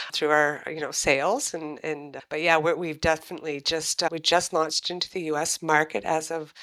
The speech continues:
just two weeks ago. So <clears throat> through our e-commerce, excuse me. And so when, it's pretty daunting when you,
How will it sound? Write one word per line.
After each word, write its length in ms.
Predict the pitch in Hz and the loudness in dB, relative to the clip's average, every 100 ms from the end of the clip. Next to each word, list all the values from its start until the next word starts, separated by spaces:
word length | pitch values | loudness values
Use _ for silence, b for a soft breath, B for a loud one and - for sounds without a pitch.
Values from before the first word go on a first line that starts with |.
| B B B | B B B
just 220 | 190 - | -4 0
two 160 | - 170 | 0 0
weeks 280 | 170 - | -4 -2
ago. 300 | 196 165 143 | -2 0 0
So 500 | 143 - 180 160 156 160 B | 0 4 8 8 6 0 B
<clears throat> 200 | B _ | B _
through 1000 | 262 240 208 151 151 _ _ _ _ - | -2 0 0 -2 -10 _ _ _ _ 4
our 160 | 175 160 | 6 6
e-commerce, 540 | 165 156 165 147 147 | 2 -2 -2 -2 -6
excuse 280 | - 180 160 | -2 2 2
me. 160 | 151 151 - - _ _ _ _ - - | 2 -2 -10 -20 _ _ _ _ -6 2
And 180 | 165 | 2
so 760 | 156 175 160 160 156 156 - - _ _ _ 175 | 4 6 6 8 6 4 -6 -14 _ _ _ -16
when, 240 | 170 165 160 | -6 -4 -4
it's 240 | 175 160 - | -6 -6 -6
pretty 200 | - 170 | -4 -2
daunting 560 | 160 151 170 - 156 | 4 4 4 2 0
when 160 | 147 147 | -6 -8
you, 280 | 151 147 | -10 -10